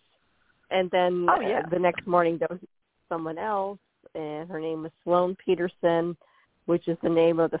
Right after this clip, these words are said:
Speaker 1: female character from Ferris Bueller's Day Off. And it was funny because I put it
Speaker 2: Yeah.
Speaker 1: on Twitter, like, because I watched the episodes the day after, and um, this guy tw-, tweeted me. He's like, "I was waiting for somebody to notice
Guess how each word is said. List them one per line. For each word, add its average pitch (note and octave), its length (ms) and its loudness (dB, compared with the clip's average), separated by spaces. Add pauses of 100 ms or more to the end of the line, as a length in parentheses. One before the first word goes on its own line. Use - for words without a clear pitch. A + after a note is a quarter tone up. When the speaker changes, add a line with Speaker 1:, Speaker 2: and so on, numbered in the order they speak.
Speaker 1:
female E3+ 300 2 (100)
character D#3+ 640 0 (160)
from D3+ 520 2
Ferris D3+ 280 4 (120)
Bueller's D3+ 360 0
Day D3 180 0
Off. - 380 0 (1200)
And D#4 100 6
it B3 40 4
was A3+ 80 -4 (100)
funny D4 260 0
because A3 280 0
I G#3 160 -2 (140)
put G#3+ 100 -10
it G#3+ 100 -6
Speaker 2:
Yeah. C#3+ 120 2
Speaker 1:
on F#3+ 160 -8 (420)
Twitter, F#3 240 -4
like, D#3+ 220 -4 (260)
because F3+ 160 -14
I A#3 120 4
watched G#3+ 260 0
the F3 80 -6
episodes D#3+ 340 -8
the E3 80 -8
day D3 240 -6
after, D#3+ 600 -2 (100)
and D3+ 560 -8 (140)
um, A2 240 -10
this D#3+ 100 -8 (100)
guy D3+ 180 6
tw-, - 440 -8 (100)
tweeted D#3 180 0
me. D#3+ 140 -2
He's E3 140 0
like, F3 160 0
"I E3+ 140 4
was F3 120 -4
waiting E3 300 -4
for F3 100 -10 (120)
somebody D3+ 380 -4
to D3+ 120 -6
notice D#3 340 -2